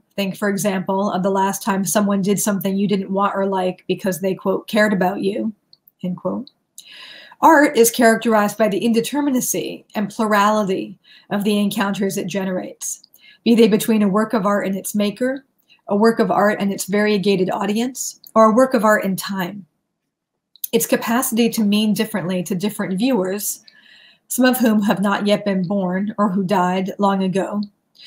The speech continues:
will always complicate any judgment that pretends certainty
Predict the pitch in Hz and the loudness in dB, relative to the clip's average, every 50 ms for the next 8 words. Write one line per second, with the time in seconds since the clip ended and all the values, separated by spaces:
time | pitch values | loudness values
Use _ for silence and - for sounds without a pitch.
0 | - - - - - 220 208 - 254 262 254 262 262 247 254 - - 226 208 - | -20 -20 -14 -4 0 4 6 6 8 8 8 8 6 6 4 2 0 0 2 2
1 | 214 202 202 - 208 180 180 180 - 208 208 214 226 208 185 208 196 196 180 - | 0 -2 -2 -2 -2 -2 -2 -4 -4 -2 0 0 0 0 -2 -2 -2 -2 -4 -6
2 | 185 180 202 - - 185 185 - - 214 - - 214 190 190 185 180 - - - | -8 -8 -8 -8 -8 -8 -6 -6 -6 -8 -6 -4 -4 -4 -2 -4 -6 -6 -6 -2
3 | - - 285 240 185 190 180 - 185 - - 208 202 | 0 0 2 2 0 -2 -2 -4 -4 -6 -6 -8 -10